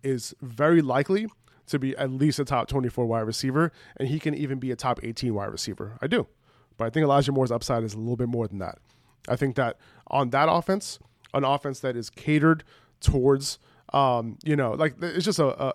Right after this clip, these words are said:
a better balanced offense. I, I, I, I'm hoping that Zach Wilson takes a step forward. I don't necessarily think that Zach Wilson needs to take this huge step forward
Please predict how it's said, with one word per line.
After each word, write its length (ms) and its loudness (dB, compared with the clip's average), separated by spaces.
a 40 -2
better 320 2
balanced 460 -4
offense. 480 0
I, 180 -4
I, 220 -2
I, 220 -2
I'm 140 2
hoping 320 4
that 120 4
Zach 200 2
Wilson 380 0
takes 240 -2
a 40 -8
step 220 -2
forward. 340 2
I 80 6
don't 400 2
necessarily 420 0
think 200 -2
that 120 -2
Zach 220 0
Wilson 420 0
needs 320 2
to 100 -6
take 260 -6
this 140 -8
huge 420 -4
step 200 -2
forward 420 -2